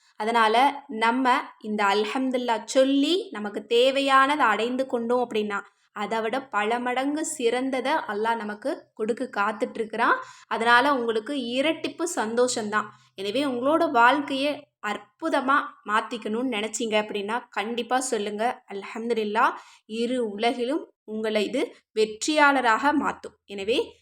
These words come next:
இந்த ஒரு பதிவு எல்லா மக்களுமே கேட்கக்கூடிய ஒரு பதிவு. உங்களால முடிஞ்ச அளவு ஷேர் பண்ணுங்க. நம்ம எல்லோருமே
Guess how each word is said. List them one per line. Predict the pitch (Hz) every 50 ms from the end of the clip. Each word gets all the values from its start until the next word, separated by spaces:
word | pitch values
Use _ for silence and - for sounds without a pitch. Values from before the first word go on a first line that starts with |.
| _ _
இந்த | 226 254 269 285 330 339
ஒரு | 330 320 277 -
பதிவு | - 240 220 240 226 220 262 294 294 285 -
எல்லா | 180 190 208 214 233 240 262 277
மக்களுமே | 311 294 262 247 - 294 269 277 262 247 254 269
கேட்கக்கூடிய | 269 - 247 247 254 - 277 269 - 262 233 226 254
ஒரு | 247 226 220
பதிவு. | 220 220 208 214 220 220 269 330 320
உங்களால | - - 226 208 214 208 233 262 254
முடிஞ்ச | 226 226 233 240 294 330 330 294
அளவு | 262 240 226 233 269 277
ஷேர் | - - 220 220 233 240 233
பண்ணுங்க. | - 233 220 214 214 214 233 294 - - - - - - _
நம்ம | - 214 214 214 214 214
எல்லோருமே | 214 214 247 269 285 311 320 302 285 254 240 240